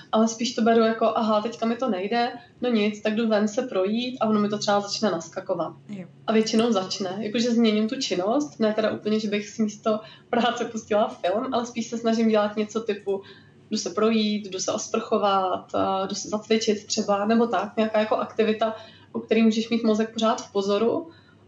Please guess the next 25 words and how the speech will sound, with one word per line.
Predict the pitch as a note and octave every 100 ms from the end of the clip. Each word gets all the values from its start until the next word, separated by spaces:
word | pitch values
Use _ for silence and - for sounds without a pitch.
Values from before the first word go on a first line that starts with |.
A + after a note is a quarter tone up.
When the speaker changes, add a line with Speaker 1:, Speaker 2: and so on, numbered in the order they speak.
| -
Speaker 1:
a |
jakmile | A#3 A#3 A#3
tomu | A#3 A#3 A#3+
dáš | A3 A3 A3 - - - - _ _
jakoby | - A3+
ten | A#3 A#3+
volný | A3 G#3+ A3
průběh, | A3+ G#3+ G#3 A3+
tak, | A3 -
tak | - A3 -
se | - - A3+
prostě | A3+ A#3
ty | A#3+
věci | A3 G#3
začnou | A#3 A3 A3+ A3
objevovat | A3 A#3 A3+ A#3+ B3
a |
pak | B3 G#3+
už | A3
to | - G3+
jenom | G#3
napíšu. | F#3+ F3 F#3+ G3 - G#3 - - - - _
Speaker 2:
Hmm. | G#3+ F#3+ E3+ - - - - - - - - _ - - - - - - -
No, | G#3 G#3
tak | G#3+